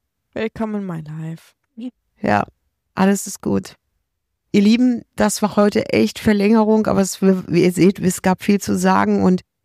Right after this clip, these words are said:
Speaker 2: ich glaub, das absolute Highlight war die Legende und die Fee, das
Speaker 1: Ja,
Speaker 2: muss man ehrlich
Speaker 1: absolut.
Speaker 2: sagen.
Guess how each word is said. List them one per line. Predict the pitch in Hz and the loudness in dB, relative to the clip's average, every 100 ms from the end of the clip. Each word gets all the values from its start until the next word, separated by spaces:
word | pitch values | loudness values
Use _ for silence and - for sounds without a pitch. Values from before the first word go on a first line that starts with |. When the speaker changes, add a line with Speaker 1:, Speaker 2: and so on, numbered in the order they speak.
| _ _ | _ _
Speaker 2:
ich | |
glaub, | 208 208 | 0 0
das | 208 202 | -2 -4
absolute | - - - 202 196 185 | -6 -6 -2 0 0 0
Highlight | 196 190 185 180 | 0 2 2 2
war | 175 185 185 - _ _ _ _ _ _ - | 2 2 0 -6 _ _ _ _ _ _ -4
die | 202 | 2
Legende | 196 180 175 190 196 | 2 2 2 2 2
und | 185 | 0
die | 175 | -2
Fee, | - 190 190 185 214 | -4 0 2 2 0
das | 214 | -4
Speaker 1:
Ja, | 202 | -2
Speaker 2:
muss | 185 | 0
man | 190 190 | 0 0
ehrlich | 180 185 190 | 0 0 0
Speaker 1:
absolut. | |
Speaker 2:
sagen. | 185 185 190 208 | 2 2 2 -2